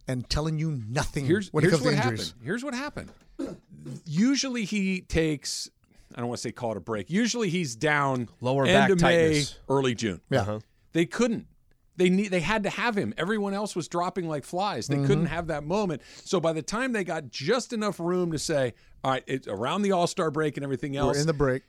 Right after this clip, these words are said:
Speaker 2: they kinda
Speaker 1: Yeah.
Speaker 2: found their groove. They started to hit like crazy.
Speaker 3: Yeah.
Speaker 2: So they've been able to kinda do it. And now you're at a point in the calendar where there is no second break coming later. Usually right now is when the second break would come.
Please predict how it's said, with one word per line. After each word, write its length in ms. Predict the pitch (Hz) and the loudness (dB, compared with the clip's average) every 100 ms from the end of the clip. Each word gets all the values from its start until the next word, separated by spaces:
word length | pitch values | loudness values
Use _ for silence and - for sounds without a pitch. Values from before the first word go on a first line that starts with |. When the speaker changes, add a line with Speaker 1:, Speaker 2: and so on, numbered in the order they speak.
| _ | _
Speaker 2:
they 320 | 135 170 180 175 - | -2 2 2 0 -8
kinda 160 | - | -6
Speaker 1:
Yeah. 40 | 190 | -6
Speaker 2:
found 320 | - 170 175 | -4 -4 -4
their 100 | 151 | -4
groove. 480 | 120 151 170 87 - | -2 2 2 0 -4
They 100 | 131 | -4
started 320 | - 165 147 | -2 -4 -4
to 40 | 127 | -6
hit 300 | - 180 - | -4 -4 -4
like 160 | 123 | -8
crazy. 640 | - - 175 185 131 120 117 | -8 -2 2 2 0 -2 -4
Speaker 3:
Yeah. 180 | 113 101 | -4 -4
Speaker 2:
So 180 | 90 170 | 0 0
they've 140 | 147 | 0
been 120 | 156 160 | -4 -2
able 200 | 175 170 | -2 -4
to 80 | 143 | -6
kinda 320 | - 160 135 | -6 -6 -4
do 260 | 104 196 | 0 0
it. 160 | 170 131 - - | 0 -2 -12 -4
And 160 | 139 139 | -2 -2
now 160 | 151 | -4
you're 180 | 233 208 | -4 -4
at 40 | 156 | -6
a 40 | |
point 220 | - 165 | -6 -6
in 60 | 160 | -6
the 60 | 123 | -8
calendar 640 | - 240 214 117 113 131 _ _ | -4 -2 -2 -4 -4 -6 _ _
where 260 | 139 147 175 | -2 0 0
there 220 | 151 170 | 0 -2
is 300 | 185 220 208 | -2 -4 -4
no 160 | 208 185 | -4 -4
second 520 | - 202 175 185 113 | -2 -4 -2 -6 -6
break 420 | 123 185 208 - | -2 0 -2 -8
coming 440 | - 143 131 135 - | -6 -4 -4 -6 -10
later. 360 | - 135 208 180 | -8 -2 -2 -2
Usually 440 | 120 240 220 233 | 0 2 2 -2
right 300 | 170 147 185 - | -2 0 0 -2
now 440 | 131 131 175 226 _ _ - | -4 -2 -2 -4 _ _ -4
is 120 | 139 | -2
when 140 | 175 | -2
the 60 | 160 | -2
second 340 | - 175 170 | -2 -2 -4
break 280 | 120 180 254 | -4 -4 -2
would 120 | 165 | -6
come. 300 | - 117 113 | -6 -8 -8